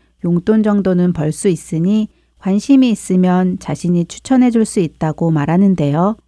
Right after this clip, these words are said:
식사 후 집으로 돌아온 라드는 생각에 잠기고, 이를 본 아빠는 라드에게 무슨 일인지를 물으십니다. 라드는 오늘 하루 종일 데이브를 흉보기만 했는데,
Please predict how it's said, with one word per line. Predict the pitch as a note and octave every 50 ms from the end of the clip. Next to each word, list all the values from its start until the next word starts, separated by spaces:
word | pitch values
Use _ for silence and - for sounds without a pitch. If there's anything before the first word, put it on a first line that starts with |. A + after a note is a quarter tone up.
| _ _ _ _ _ _ _ _ _ _ _ _ _ _ _ _ _
식사 | - - C4+ - - - C4 B3
후 | B3 A#3+ A#3+ A#3+ A3+
집으로 | - - F#3+ D#3+ F#3 F#3 G3+ G3
돌아온 | F#3+ - F#3 E3 F3+ F#3 G3 G3+ F#3
라드는 | D#3 D3+ D#3 D3+ - F3 E3+ F#3+ A3 A3+ A3 G3+ - _ _ _ _ _
생각에 | _ - B3 B3 B3+ C4+ C4 B3 B3+ B3+
잠기고, | - - E3 E3+ D#3+ - E3+ D#3 - F3+ F#3+ A3 B3 B3 _ _ _ _ _ -
이를 | G#3 G#3+ A3+ C4 C4
본 | A3+ B3 B3 A3+
아빠는 | F3 D3+ - _ - G3 G3 G3 F3+ F3+ F#3 F#3 F#3 E3 D3
라드에게 | D3+ C#3+ D#3 D#3 - G3+ G3+ F3 D#3+ D3 - F#3+ G#3 G#3+ G#3 - _ _ _ _ _ _ -
무슨 | - F#3+ - C4 B3 A#3
일인지를 | A3+ A3 A3 A3+ A3 G3+ G3+ F#3+ F3+ F#3 F#3 F3+
물으십니다. | D#3+ D3+ D3+ F3 F3 - A3 G3 G3 G3 - D#3 D3 D3 C#3+ C#3+ D3+ - _ _ _ _ _ _ _ _ _ _ _ _ _ _ _
라드는 | - E3 E3+ E3+ F3 G#3 G#3+ G#3 G3+ G3+ G#3 G3+ G3+ G3+ F#3+
오늘 | - D#3+ E3+ E3+ F3 F#3
하루 | F3+ A#3+ A#3+ B3+ C4+
종일 | - - F#3 E3 E3+ E3+ F3 F#3 G3 G3 E3 - _ _ _ _ _ _
데이브를 | - F#3 F3+ F#3+ A3 G#3+ A3+ A3 G#3+ G#3 G#3 G#3+ G#3+
흉보기만 | C4 C4+ C#4 D4 D4+ C#4+ C#4 C4 A3+ G#3 G3
했는데, | A3 B3+ B3 B3+ B3 A3 F#3 E3+ D3+ D#3 D#3 D#3 D#3